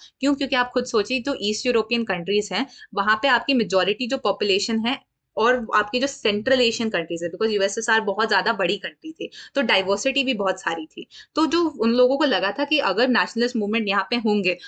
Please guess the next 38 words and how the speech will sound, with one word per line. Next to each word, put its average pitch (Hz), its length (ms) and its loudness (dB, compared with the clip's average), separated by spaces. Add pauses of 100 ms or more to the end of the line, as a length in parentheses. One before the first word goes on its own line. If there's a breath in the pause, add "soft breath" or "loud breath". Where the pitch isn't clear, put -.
(120)
अगर 190 200 2
सेसेशनिस्ट 240 680 -2
मूवमेंट्स 208 340 0
यहाँ 185 140 -2
पे 190 120 -2
होंगे, 175 360 -2 (260 loud breath)
तो 240 80 2
वो 220 160 4
आपके 294 300 4
सेंट्रल 254 440 0
एशियन 247 260 0
कंट्रीज 208 360 -2
में 214 80 0
ही 240 120 0
देखने 202 240 0
को 185 140 -6
मिलेंगे। 165 380 -6 (280 loud breath)
Why? 247 200 4
Because 254 240 2
ये 254 60 2
बहुत 220 240 -2
ज्यादा 233 160 2
इकोनॉमिकली 214 580 -2
बैकवर्ड 226 420 -2
कंट्रीज 220 400 -4
थी 302 200 -2 (340 loud breath)
and 294 120 2
ये 285 80 2
लोग 294 120 2
बहुत 247 360 -2
ही 302 80 2
ज्यादा 233 360 2
रिलीजियसली 226 640 0
और 294 120 2
ethnically 247 600 0
डिफरेंट 240 360 0
थी 262 160 -4
as 214 140 0